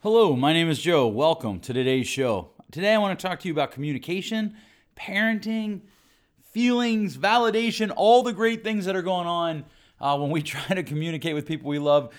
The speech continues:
We see the examples that we're gonna talk about today in business, in parenting, and we're gonna talk about how to fix it. The other day I was at the gym, and someone said to me, "Hey, you're a counselor, right?" And I will admit to you, I have learned to be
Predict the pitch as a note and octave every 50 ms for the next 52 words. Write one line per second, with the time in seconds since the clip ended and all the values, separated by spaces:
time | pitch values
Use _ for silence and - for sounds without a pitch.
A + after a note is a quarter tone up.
0 | - - _ - D#3 E3 D3+ - - G#3+ A3 A3 G#3+ G3+ E3+ C3+ C#3+ E3+ F3 D#3+
1 | D#3+ C#3+ E3+ D3+ D3 C#3 C#3+ C3+ D3 D3+ D3 B2+ C#3 C#3 C3 C3+ - C3+ C#3 C#3
2 | C3+ C3 - - A#2+ A#2 A2+ A2+ A2 D3+ F3 E3+ - C#3+ E3 D#3+ D#3+ D3 D3+ -
3 | - - A#2+ A2+ A2 - - C#3+ D3 C#3+ C#3+ C3+ - B2+ C3+ C3 B2+ A2+ - _
4 | _ _ _ _ _ _ _ _ _ A#2 A2+ A#2 A#2+ C3 A#2+ A2+ - C3 C3+ C#3
5 | B2+ B2+ B2+ A#2 A#2+ A#2 A2 G#2+ - B2+ A2+ - - A2 - D#3 F#3 G3+ G3+ F#3
6 | G#3 G#3 G3 F#3 D3+ F#3 F3+ - D3+ D#3 B2+ C3+ F3 F3 F3 F3+ F3+ E3+ D3+ -
7 | - - _ _ _ _ _ - C3+ C#3 C#3 C#3 C3 C3 - E3 E3 D#3+ D#3 D3+
8 | D3+ D#3 D#3+ D3+ C#3+ D3+ D3+ D3+ D3 D3 C3+ E3+ A3+ A#3+ A3 G3+ A3 A3+ G#3+ G#3
9 | G#3+ G3+ A3 A3 G#3+ A3 - D#3 C#3+ D3+ D#3 E3 E3+ - - C#3+ D3+ F3 G3+ A3+
10 | B3 A#3+ A#3 G3+ A3+ G3+ F#3+ F#3+ G3 G3 F#3+ E3+ F3 F3 D#3+ - F3 E3+ F3 G3+
11 | G3+ F3 E3 F3+ F3 D#3+ C3+ C#3+ D3 D3+ D#3 D#3+ D#3 - - D#3+ C3+ A#2 D3 D3
12 | D3 D3 C#3+ C#3 C3+ C3 B2 A2